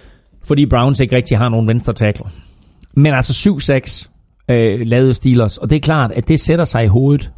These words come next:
på en quarterback som, som Tyrod Taylor. Men kigger man på hans stats, så ramte han under halvdelen af...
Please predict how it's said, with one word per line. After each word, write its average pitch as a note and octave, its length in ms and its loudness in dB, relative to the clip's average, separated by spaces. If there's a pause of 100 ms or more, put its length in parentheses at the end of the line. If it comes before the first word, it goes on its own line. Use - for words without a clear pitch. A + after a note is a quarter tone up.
på A#2 120 2
en G#2+ 100 -2
quarterback A#2+ 560 0
som, G#2+ 380 0
som A2 180 -2
Tyrod G#2 260 0
Taylor. G#2+ 340 -2
Men A2+ 180 -2
kigger F3+ 220 0
man B2 140 -2
på B2 120 0
hans A2 340 -2
stats, - 500 -6 (1500)
så - 120 -4
ramte D3+ 180 2
han D#3 80 2
under D#3+ 220 0
halvdelen C#3 400 0
af... A2+ 40 0